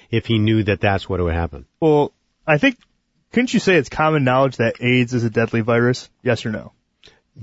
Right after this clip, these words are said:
Speaker 1: Definitely it can be a com-, it can be a deadly virus.
Speaker 2: Right, but do you think it's common knowledge that it is? Yes or no?
Speaker 1: Yes.
Speaker 2: Okay, so if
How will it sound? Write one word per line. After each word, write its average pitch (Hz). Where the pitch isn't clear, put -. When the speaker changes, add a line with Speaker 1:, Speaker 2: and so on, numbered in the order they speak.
Speaker 1:
Definitely 143
it 85
can 98
be 92
a 87
com-, 95
it 113
can 98
be 95
a 90
deadly 90
virus. 80
Speaker 2:
Right, 151
but 131
do 165
you 160
think 151
it's 127
common 127
knowledge 131
that 120
it 113
is? 110
Yes 113
or 120
no? 107
Speaker 1:
Yes. -
Speaker 2:
Okay, 131
so 131
if -